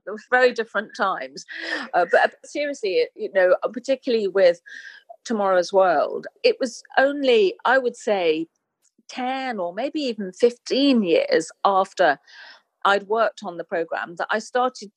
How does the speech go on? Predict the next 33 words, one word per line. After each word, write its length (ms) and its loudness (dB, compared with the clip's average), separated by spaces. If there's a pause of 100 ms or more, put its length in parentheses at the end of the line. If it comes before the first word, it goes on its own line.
to 180 -4 (300)
fully 340 4
appreciate 760 0
the 160 4
impact 760 -4 (440)
and 180 2
the 100 -2
resonance 840 -2
that 140 -2
the 60 -2
show 380 2
had 100 2 (120)
had, 280 0 (460)
because 240 4
people 340 2
would 140 2
come 280 -6
up 300 -2 (240)
and 360 -2
say, 520 0 (380)
"Oh, 280 4
do 100 -6
you 60 -2
know, 180 0
the 140 2
reason 320 -2
I'm 200 0
working 360 0
in 160 -4
tech 400 2 (100)
or 540 4
engineering 760 0
or 340 0